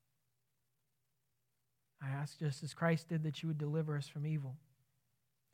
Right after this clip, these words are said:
that you would give us the strength to say no, that you would give us the strength to walk away, that you would give us the strength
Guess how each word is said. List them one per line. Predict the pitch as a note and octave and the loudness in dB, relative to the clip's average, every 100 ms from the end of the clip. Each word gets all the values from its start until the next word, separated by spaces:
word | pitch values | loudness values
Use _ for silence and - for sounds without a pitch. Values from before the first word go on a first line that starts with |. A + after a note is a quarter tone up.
| _ _ _ _ _ _ _ _ _ _ | _ _ _ _ _ _ _ _ _ _
that | D#3 | 2
you | D#3+ E3 | 4 4
would | D3+ | 4
give | D3+ D#3 | 4 4
us | D3+ | 2
the | - | 0
strength | C#3 - E3+ E3 - | -6 0 4 4 0
to | |
say | D3+ D#3+ | -4 -2
no, | D#3 E3 E3 | 2 4 4
that | C#3 C3+ | 0 0
you | D#3+ | 0
would | D3 D#3+ E3+ | 0 -2 -2
give | D#3+ | 0
us | D#3+ | 0
the | - | -2
strength | D#3+ - F3 E3 D#3+ | -6 -4 0 2 2
to | |
walk | D#3+ D3 D3 | 0 0 0
away, | D#3+ F3 D#3+ | 2 4 4
that | C#3 C3 | 2 -2
you | D3+ | -2
would | |
give | C#3+ E3 | 0 0
us | D#3 - | 0 -2
the | D3 | -8
strength | - F3 E3 E3+ | -6 2 2 2